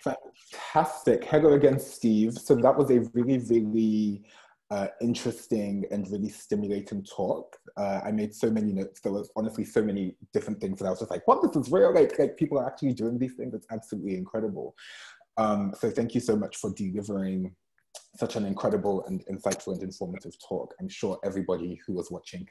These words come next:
uh, will really appreciate and, you know, will really have something to take away from that.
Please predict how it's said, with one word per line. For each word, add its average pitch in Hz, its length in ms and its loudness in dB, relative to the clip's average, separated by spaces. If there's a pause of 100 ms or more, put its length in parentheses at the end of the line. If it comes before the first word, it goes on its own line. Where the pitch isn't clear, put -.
(100)
uh, 82 260 -6
will 87 140 -4
really 87 240 -6
appreciate 82 600 -12
and, 85 160 -10 (120)
you 87 100 -10
know, 80 100 -8
will 82 200 -8
really 87 180 -6
have 85 180 -12
something 87 340 -10
to - 80 -12
take 82 260 -10
away 85 220 -8
from 87 240 -14
that. 82 180 -10